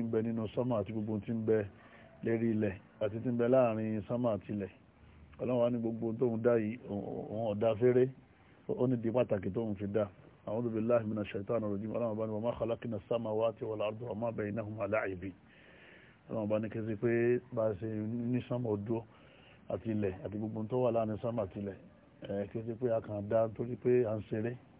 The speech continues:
Ọlọ́run la ṣeré, a ṣeré ọ̀sìn lérí ẹ̀. Eh, kì í ṣe pé eré ló bá wa débẹ̀. A, a, n tí ìdí pàtàkì kan la, la torí ẹ̀ dá sánmà àti ilẹ̀ àti tí ń bẹ láàrin sánmà. Ọlọ́run padà wá sọ ìdí pàtàkì náà.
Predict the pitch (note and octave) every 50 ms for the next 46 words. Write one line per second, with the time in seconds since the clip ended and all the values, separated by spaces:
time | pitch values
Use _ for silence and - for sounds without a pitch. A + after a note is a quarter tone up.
0 | - - - - G#2+ A#2 A#2 G#2+ A2 G#2+ G#2 - - G#2 G#2 A2+ A2 A2 G#2 -
1 | - B2+ A#2+ A#2+ A#2 - G2+ G2 G2+ A2 A2+ G#2+ F#2+ - - - - - - -
2 | - - - - - - - - - - - - - - - - - - G2+ G2+
3 | G2+ G2 G2 G2+ G#2 B2 C3 A#2+ A2+ - G#2+ G2+ A#2 G2+ - B2+ A2+ A2+ A2+ A2+
4 | A#2+ A#2 A#2 A#2 A#2+ A#2 A2 A2 A2 A#2+ A#2 A#2+ A#2+ G2+ G2 - - - - -
5 | - - - - - - - G2+ G2+ G2+ G#2 - G#2+ G#2 G#2 G2+ G2+ A2 A2 -
6 | - - - - - - - - - - - - - - - A2 G#2+ G2 - -
7 | B2 B2 B2 A#2+ G#2+ G2+ G2 B2 B2 - B2+ - - G#2+ G2 - G#2+ F#2+ - -
8 | G2+ G2+ - - - - - - G2+ G2+ G#2+ G#2+ G#2+ G#2 G#2+ G#2 A2 B2+ A2+ G2
9 | G2 G#2 F2 - - A2 A2 G2+ F#2+ - - F#2+ F2+ F2 - - - - - -
10 | - - - G#2 G#2+ F#2+ - A#2 A2+ G#2+ A2 A#2+ A#2 G#2+ G#2 G#2 F#2+ A2 G#2+ G#2
11 | G2+ - - - - - - - - - - - - - - - - - A#2+ B2+
12 | A#2+ A2+ A#2+ A2 G#2+ G#2+ A2+ B2 - B2 G#2 A2+ G#2+ A2+ A2 G#2 G#2 G2 - -
13 | F2+ F#2+